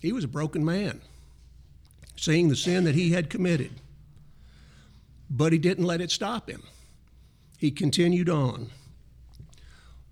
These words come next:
One of the things that we can do is, number one, as I said, learn from the mistake.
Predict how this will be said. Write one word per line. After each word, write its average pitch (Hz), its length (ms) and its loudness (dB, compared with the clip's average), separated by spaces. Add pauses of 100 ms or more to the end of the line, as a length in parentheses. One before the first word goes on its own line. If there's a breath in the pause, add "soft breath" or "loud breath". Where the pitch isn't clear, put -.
(180)
One 226 240 4
of 269 60 2
the 262 80 2
things 220 320 2
that - 100 -6
we 208 160 -2
can 214 160 -4
do 170 220 6
is, 160 120 2
number 175 240 2
one, 170 260 2
as 165 180 0
I 170 60 0
said, 147 280 0
learn 160 240 2
from 147 160 -2
the 131 80 0
mistake. 151 500 -4